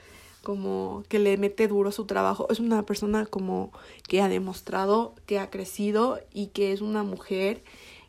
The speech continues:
em, increíble. Entonces, como me sorprendió un montón. Y,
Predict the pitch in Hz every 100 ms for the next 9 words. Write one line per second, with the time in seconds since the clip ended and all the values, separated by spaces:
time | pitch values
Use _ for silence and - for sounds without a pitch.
0 | - 202 190 185 190 196 - 202 190 175
1 | 180 226 208 - _ - _ _ _ _
2 | _ _ _ _ - 214 202 196 196 202
3 | 202 202 - - 190 190 202 196 185 180
4 | 185 196 202 220 220 - - - - -
5 | - _ - 262 285 370